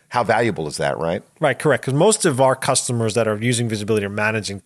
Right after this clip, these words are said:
Speaker 2: tonnage units, right? Some sort of product. They really do care about the product. We have some that don't, but most customers care about, "Hey, I have this much of this product coming into this shore on this day, and that's what I care about."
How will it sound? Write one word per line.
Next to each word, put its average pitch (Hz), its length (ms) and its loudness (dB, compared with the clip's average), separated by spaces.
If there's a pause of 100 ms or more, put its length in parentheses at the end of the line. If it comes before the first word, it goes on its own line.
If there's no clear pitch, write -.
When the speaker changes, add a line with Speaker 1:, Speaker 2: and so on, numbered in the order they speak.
Speaker 2:
tonnage 107 300 -4
units, 107 500 -4 (420)
right? 120 160 0
Some 123 140 0
sort 117 200 0
of - 120 -8
product. 87 340 -4
They 143 100 0
really 131 260 2
do 107 120 -4
care 104 200 -4
about 90 180 -8
the 90 60 -14
product. 90 400 -6
We 139 140 0
have 151 120 4
some 131 220 0
that 113 200 -2
don't, 117 280 0
but 107 100 -8
most 139 320 2
customers 123 480 -2
care 113 460 0 (420)
about, 107 460 0 (340)
"Hey, 117 460 0
I 135 140 2
have 117 360 -2
this 139 240 2
much 160 300 0
of 120 160 -6
this 123 240 0 (260)
product 123 480 2
coming 117 340 -4
into 113 220 -4
this 110 180 -2
shore 110 440 0
on 101 140 -6
this 110 180 0
day, 117 260 2
and 101 100 -4
that's 107 200 -2
what 113 80 -4
I 104 40 -2
care 104 280 0
about." 92 240 -8